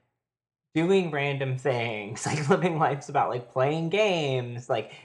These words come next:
that's, like, what's, that's what it is. And everybody else, I think, yeah, they have all this other stuff. They, they, they can't see, like, the forest through the trees kind of a thing, and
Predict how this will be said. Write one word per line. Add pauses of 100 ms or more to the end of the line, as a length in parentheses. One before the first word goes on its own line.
(120)
that's,
like,
what's, (420)
that's
what
it (300)
is.
And (340)
everybody
else,
I
think,
yeah, (120)
they
have
all
this
other
stuff.
They,
they,
they
can't
see,
like,
the
forest
through
the
trees
kind
of
a
thing,
and